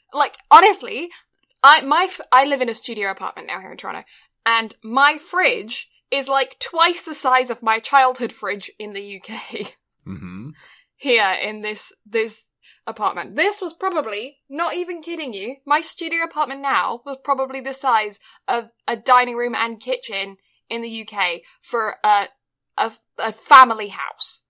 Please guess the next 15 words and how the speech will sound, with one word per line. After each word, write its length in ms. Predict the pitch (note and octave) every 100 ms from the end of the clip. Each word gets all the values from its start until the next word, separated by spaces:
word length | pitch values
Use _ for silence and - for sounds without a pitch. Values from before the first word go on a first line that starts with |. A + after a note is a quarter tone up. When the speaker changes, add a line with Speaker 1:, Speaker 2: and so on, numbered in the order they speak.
| _
Speaker 2:
I 140 | B2 C#3
can 200 | G#3+ F#3+
believe 340 | D3 G2 F#2
it, 120 | D2+
though. 360 | - C#2 C2+ - _
Speaker 1:
Yeah. 220 | G3 A2 -
Speaker 2:
Because 300 | C3+ C#3+ C3+
the 80 | C3
U 220 | D3 F3+
K's 580 | - D#3+ C#3 A#2+ G2 -
population 920 | - B2 A#2 G#2+ G2 F2+ - C2+ C2+ -
per 180 | G2
square 520 | F#2 - - G#2+ G2 F2+
kilometer 760 | - F2+ E2 E2 C#2 - - -
is 260 | F2 -